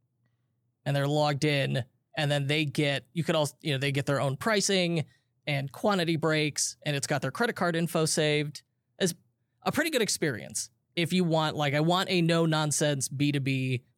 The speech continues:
ordering experience, which, you know, years ago when I worked in automotive dropshipping, when you had to place an order through a B two B channel,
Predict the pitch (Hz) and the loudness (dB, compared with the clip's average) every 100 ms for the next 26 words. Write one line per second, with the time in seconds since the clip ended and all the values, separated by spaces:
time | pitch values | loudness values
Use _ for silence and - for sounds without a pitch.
0 | - 151 143 139 139 139 - - - 135 | -4 0 0 0 -2 -4 -6 -6 -2 -2
1 | 123 92 85 - - _ _ _ - 160 | -2 -6 -8 -10 -12 _ _ _ -4 -2
2 | 143 - _ _ _ _ _ 175 151 139 | -2 -4 _ _ _ _ _ -2 -2 0
3 | 180 151 135 135 143 156 - 139 139 139 | 2 2 0 0 0 -2 -4 -2 -2 -2
4 | 139 - 135 143 139 - 156 143 139 127 | -4 -4 -4 -2 -2 0 0 2 0 0
5 | 139 139 - 123 120 127 - 147 139 147 | -2 -2 -2 -2 -2 -2 -4 -2 0 0
6 | 131 147 - 147 139 139 131 139 135 - | 0 -2 -2 -2 0 0 0 -2 -4 -4
7 | 139 139 135 135 131 135 139 165 - 135 | -2 0 0 -2 -2 -2 -2 -2 -2 -2
8 | 135 127 | -2 -4